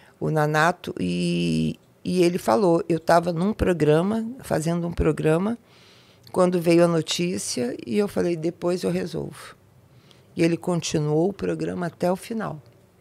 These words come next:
Então, eu aprendi muito com ele que não interessa o que que tá acontecendo com você.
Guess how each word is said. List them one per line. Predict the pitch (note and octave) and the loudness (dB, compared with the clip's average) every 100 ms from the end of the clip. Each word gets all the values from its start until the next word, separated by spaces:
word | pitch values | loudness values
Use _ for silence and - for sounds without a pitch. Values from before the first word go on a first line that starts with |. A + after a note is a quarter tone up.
| _ _ - _ _ _ _ _ - | _ _ -20 _ _ _ _ _ -10
Então, | F#3 F3+ G3 | -4 4 6
eu | G3+ | 6
aprendi | G3 F#3 F3 F#3+ | 2 -2 -2 -2
muito | F#3+ G#3 - | -2 -4 -4
com | |
ele | F3+ F#3 G3 | -2 0 -2
que | - G3+ | -4 -2
não | G3+ G#3+ | 0 0
interessa | A#3 A3+ G3+ F#3 D#3+ - | 2 2 2 2 2 -2
o | D3+ | -4
que | D3+ | -4
que | C#3+ | -2
tá | D#3 | -4
acontecendo | D3+ D3+ - - D#3 D3 | -2 -4 -4 -4 -4 -4
com | - C#3+ | -6 -6
você. | C#3 - - | -6 -6 -10